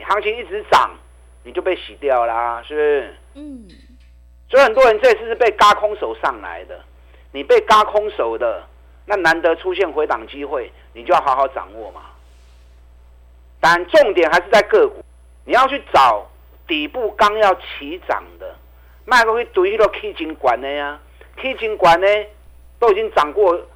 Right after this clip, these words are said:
Speaker 1: 都已经涨了嘛，对不对？
Speaker 2: 嗯。
Speaker 1: 你也赚不到，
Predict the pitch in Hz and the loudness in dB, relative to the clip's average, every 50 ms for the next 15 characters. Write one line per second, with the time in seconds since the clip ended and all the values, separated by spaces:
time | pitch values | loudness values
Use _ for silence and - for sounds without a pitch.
0 | _ - 233 226 220 220 220 - 156 135 135 139 139 139 131 131 135 165 196 214 | _ -2 0 0 0 0 -2 -2 -2 -2 -2 -4 -4 -2 0 0 2 2 4 4
1 | 220 214 190 156 - 320 349 339 302 247 196 - - - - - - - - - | 6 4 2 0 -4 -12 -16 -16 -16 -18 -20 -20 -20 -20 -20 -20 -20 -20 -20 -14
2 | - - 262 220 180 - - - 208 180 160 147 147 143 180 190 196 196 196 190 | -2 2 4 4 4 2 2 0 0 2 2 0 0 4 4 6 6 6 6 4
3 | 185 | -2